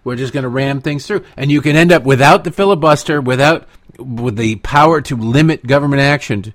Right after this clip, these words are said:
to really need something that's popular,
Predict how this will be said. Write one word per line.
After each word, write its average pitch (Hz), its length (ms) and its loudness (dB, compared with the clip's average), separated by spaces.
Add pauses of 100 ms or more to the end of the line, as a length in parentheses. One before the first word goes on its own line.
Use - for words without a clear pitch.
(520)
to 110 280 -2
really 139 420 2
need 139 300 4
something 139 320 0
that's 113 160 -2
popular, 117 680 2